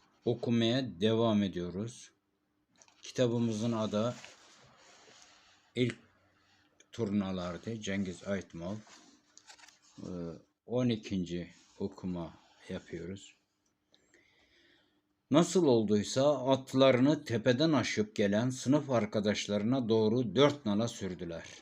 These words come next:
Düzlüğe, düzlüğü hızla geçerek yamaca tırmandılar. Tepenin eteklerinde bir süre at koşturduktan sonra ahıra dönebilirlerdi. Daha doğrusu Sultan Murat böyle düşünüyordu.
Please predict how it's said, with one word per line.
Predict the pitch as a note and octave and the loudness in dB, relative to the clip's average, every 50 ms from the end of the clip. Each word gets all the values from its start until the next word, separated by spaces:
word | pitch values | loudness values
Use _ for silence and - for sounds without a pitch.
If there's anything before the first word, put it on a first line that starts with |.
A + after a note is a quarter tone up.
| - _ _ _ _ _ _ _ _ _ _ _ _ _ _ _ _ _ _ _ _ _ _ _ _ _ A2+ | -20 _ _ _ _ _ _ _ _ _ _ _ _ _ _ _ _ _ _ _ _ _ _ _ _ _ -4
Düzlüğe, | B2+ C#3+ D3 C#3+ C3+ C#3 C#3+ D3 C#3+ D3 D3 D#3 E3 - - - A#2+ A#2 | -2 -2 0 -2 -2 2 4 6 8 8 8 6 2 -2 -4 -8 -2 0
düzlüğü | B2 C3 B2+ B2 C3 C#3 C#3+ | 2 2 2 2 2 2 2
hızla | C#3+ C3+ C#3+ D3 C#3 C3+ B2 A2 | 2 2 0 0 2 2 2 2
geçerek | G2+ G#2 G#2 G#2 - A2 A2 A#2+ C3 C#3+ C#3+ - - - | 4 2 2 2 0 -2 0 0 -2 -2 -4 -8 -12 -8
yamaca | E2+ G2+ A#2 B2 B2 A2+ G#2 F#2+ B2 B2 B2+ | -4 0 0 2 2 2 2 0 -2 -2 -2
tırmandılar. | - G#2 G2+ G2 G2 F#2+ F#2+ F#2 F2 F2 E2 E2 D#2+ - _ _ _ _ _ _ _ _ _ _ _ - | -4 -4 -2 -2 -4 -4 -4 -6 -6 -8 -10 -12 -14 -16 _ _ _ _ _ _ _ _ _ _ _ -6
Tepenin | - - B2 B2+ D#3 D#3 E3 F3 F3+ F3+ E3+ - - - _ | -4 -4 0 0 0 2 2 2 2 2 -2 -4 -8 -10 _
eteklerinde | - B2 B2+ - A#2 G#2+ - A2 G#2+ G#2+ G#2 G#2+ A2 A#2 C3+ C3 A2+ G2+ | -10 -6 -2 -2 -2 -2 0 -2 0 2 2 2 0 0 -2 -2 -2 0
bir | A#2 C#3+ C#3+ | 0 0 0
süre | D3 - - - A#2+ A#2+ | 0 -4 -6 -6 -4 -2
at | G#2 A#2 B2 B2 - - - | 0 0 -2 -2 -4 -10 -8
koşturduktan | - A2 G2+ - - - G#2+ G#2 F#2 - - - - C3 C#3+ | -8 -6 -6 -6 -4 -4 -4 -4 -4 -6 -8 -4 -2 -2 -2
sonra | - - - C3+ C3 B2+ B2+ B2+ - - | -2 -2 -2 -2 0 0 -2 -4 -4 -4
ahıra | - A2+ A2+ - A2+ A#2 B2 A#2 G2+ | -2 -2 -2 -2 -2 -2 -2 -2 0
dönebilirlerdi. | G2+ G2+ G#2+ A2+ A2+ F#2+ A#2 A2+ B2 C3+ C3 D3 F3 G3+ A#3 A#3 G3+ A#2 F#2 - - _ _ _ _ _ _ _ _ _ _ _ _ _ _ _ | 0 0 0 0 0 0 0 0 0 0 2 6 8 8 8 6 4 0 -4 -6 -8 _ _ _ _ _ _ _ _ _ _ _ _ _ _ _
Daha | - G2+ G#2+ C3 D#3 D#3+ E3 | -8 -6 -4 -2 -2 0 2
doğrusu | F3+ C#3+ A2+ G2+ G2 F#2 - - C#3+ | 4 4 4 2 0 -4 -6 -8 -8
Sultan | B2+ - - - A2+ G#2+ - A#2 A2+ A2+ | -8 -8 -6 -6 -6 -6 -4 -4 -2 -2
Murat | A2 G#2+ B2 C#3+ C#3+ - | 0 0 -2 -2 -2 2
böyle | - A#2+ B2 B2 A#2+ A#2 G2+ | 4 4 6 6 4 2 -2
düşünüyordu. | G2 - - - G2+ F#2+ F2+ F2 - | -4 -6 -6 -4 -4 -4 -4 -8 -10